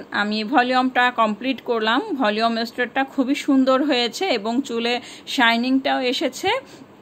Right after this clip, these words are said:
তো, আহ, যারা ভলিউম স্ট্রেট করতে চান, অবশ্যই ভালো মানের ক্রিম দিয়ে, আহ, চুল স্ট্রেট করবেন।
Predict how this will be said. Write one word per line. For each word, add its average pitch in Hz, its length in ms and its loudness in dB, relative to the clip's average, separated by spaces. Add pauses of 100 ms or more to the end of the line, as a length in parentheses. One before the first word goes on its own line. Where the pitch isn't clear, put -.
(340)
তো, 226 300 0
আহ, 214 540 2
যারা 220 340 4
ভলিউম 269 540 4
স্ট্রেট 254 280 -2
করতে 233 340 -4
চান, 226 340 -2
অবশ্যই 254 580 2
ভালো 233 360 0
মানের 226 340 0 (120)
ক্রিম 262 320 4
দিয়ে, 247 400 2
আহ, - 500 -2
চুল 233 360 -2 (120)
স্ট্রেট 269 460 0
করবেন। 240 400 0